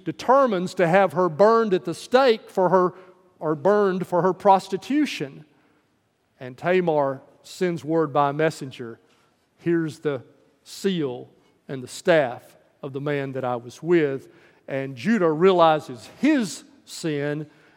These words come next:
and Tamar is spared the death penalty. And so Tamar then, from that alliance, gives birth to twins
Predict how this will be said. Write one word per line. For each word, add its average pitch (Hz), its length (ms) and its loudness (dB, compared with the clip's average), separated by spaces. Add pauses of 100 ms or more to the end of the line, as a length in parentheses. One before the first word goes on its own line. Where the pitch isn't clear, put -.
and 151 360 -4
Tamar 160 560 0
is 139 160 -10
spared 175 580 0
the 143 80 -4
death 165 380 0
penalty. 131 600 -8 (400)
And 151 200 -6
so 160 260 -2
Tamar 156 760 0 (180)
then, 170 400 0
from 208 400 0
that 185 320 2 (320)
alliance, 156 760 2
gives 175 300 2
birth 202 440 2
to - 120 -4
twins 214 760 -2